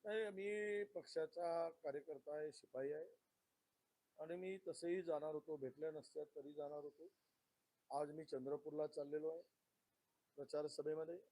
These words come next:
आणि मी, अ, दहा तारीखसुद्धा, नऊ आणि दहा, अ, चंद्रपूरला, अ,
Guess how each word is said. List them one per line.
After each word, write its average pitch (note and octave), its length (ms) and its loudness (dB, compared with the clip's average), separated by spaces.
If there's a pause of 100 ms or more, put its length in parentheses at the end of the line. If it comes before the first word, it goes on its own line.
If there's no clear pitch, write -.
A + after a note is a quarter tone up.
(760)
आणि D#3 200 -2
मी, E3+ 440 -4 (400)
अ, C#3+ 560 2
दहा C3 260 -4
तारीखसुद्धा, C#3+ 680 -6
नऊ C#3 240 -8
आणि C#3+ 240 -8
दहा, B2 300 -6 (920)
अ, C3 200 -8
चंद्रपूरला, E3+ 920 2 (320)
अ, C3+ 340 -2